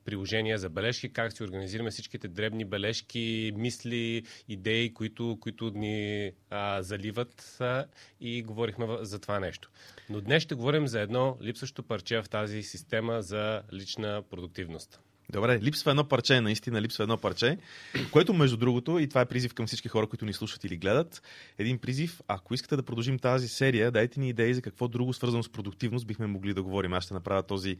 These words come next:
Speaker 2: а, call to action и в края на епизода, но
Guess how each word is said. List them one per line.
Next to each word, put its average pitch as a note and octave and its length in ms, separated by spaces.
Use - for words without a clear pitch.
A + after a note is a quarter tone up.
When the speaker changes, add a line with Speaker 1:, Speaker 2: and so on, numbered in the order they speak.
Speaker 2:
а, F#2+ 220
call G2 240
to G#2 100
action G#2+ 180
и G2 80
в F#2 140
края A2+ 220
на A2 60
епизода, A2 400
но A#2 220